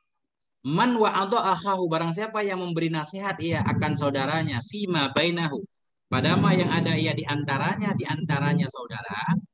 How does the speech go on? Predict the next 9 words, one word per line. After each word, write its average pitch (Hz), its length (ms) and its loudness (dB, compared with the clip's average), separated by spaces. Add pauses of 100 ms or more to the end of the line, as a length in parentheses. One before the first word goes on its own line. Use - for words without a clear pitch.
(500)
fahya 151 240 0
nasihatun, 196 640 -2 (240)
maka 135 240 -6
dianya 131 400 -2
nasihat 123 400 -6
itulah 113 320 -6 (560)
nasihat. 139 560 -6 (880)
Fahya, 180 400 4
maka 175 320 0